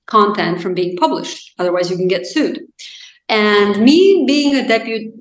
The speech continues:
writer, I, you know, I think while I was writing it and probably for a couple of years after, I had no idea this thing's gonna get published. I was like, "Oh, I don't need to worry about this because this is never gonna be an issue." Then I get the contract and I'm like, "Oh,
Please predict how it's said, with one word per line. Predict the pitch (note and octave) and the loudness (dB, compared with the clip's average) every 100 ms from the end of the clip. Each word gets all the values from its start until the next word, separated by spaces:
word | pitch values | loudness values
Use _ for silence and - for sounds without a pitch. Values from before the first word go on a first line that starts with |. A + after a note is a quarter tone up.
| _ G3+ | _ -8
writer, | F#3 F#3+ G3 G3 F#3 F#3 | -2 0 0 2 2 2
I, | G3+ G#3+ B3 C4 C4 B3+ - | 2 2 2 0 -2 -6 -6
you | A3+ | -6
know, | - | -6
I | - | -8
think | - C#4 - | -10 -10 -8
while | F3+ G#3 G#3 | -2 0 0
I | |
was | F#3 F3 | -2 -6
writing | F#3 F#3 F3+ E3+ | -6 -6 -4 -6
it | F3 | -10
and | F3 | -6
probably | G#3+ G3+ F3 | -4 -4 -6
for | F3 | -10
a | |
couple | E3+ G#3+ G3+ | -12 -12 -12
of | E3+ | -12
years | F3 E3+ | -12 -6
after, | F3 F3+ - | -6 -6 -4
I | D3 | -2
had | G3+ F3+ | 0 -2
no | F#3+ F#3 | -4 -6
idea | F3 F3 | -6 -10
this | F3 E3+ | -10 -10
thing's | E3+ E3+ | -8 -8
gonna | E3+ | -10
get | E3 - | -10 -8
published. | F3 E3+ G3+ G3 | -8 -8 -10 -6
I | G3+ | -6
was | G3+ | -6
like, | G3+ F#3+ | -6 0
"Oh, | D#4+ | 2
I | C4 | 2
don't | C4 | 2
need | C4 C4 | 2 2
to | B3 | 2
worry | C4+ D4+ | 4 2
about | F#3+ F3 F3 | 0 -4 -6
this | E3+ - | -16 -14
because | G3+ G#3 G#3 G3+ - | -10 -4 -4 -4 -12
this | G#3+ | -12
is | G#3+ | -4
never | G#3+ A3+ A3 | -2 -2 -2
gonna | A3 | -6
be | A3 | -6
an | A3 | -8
issue." | A3 D#4+ - E3+ - _ _ _ _ _ | -8 -8 -8 -12 -16 _ _ _ _ _
Then | C4+ F#4 | 0 2
I | |
get | F#4 F#4 | 2 2
the | F4+ - | -2 0
contract | D4 D4+ D4+ G#3+ F#3 F#3+ - - | 0 2 -2 0 0 -2 -6 -6
and | G#3+ G#3 G3+ G3+ G#3 | -2 2 2 2 0
I'm | G3+ | -2
like, | F#3+ | -4
"Oh, | G#3 G#3+ E3+ E3+ E3+ | -2 -4 -4 -6 -12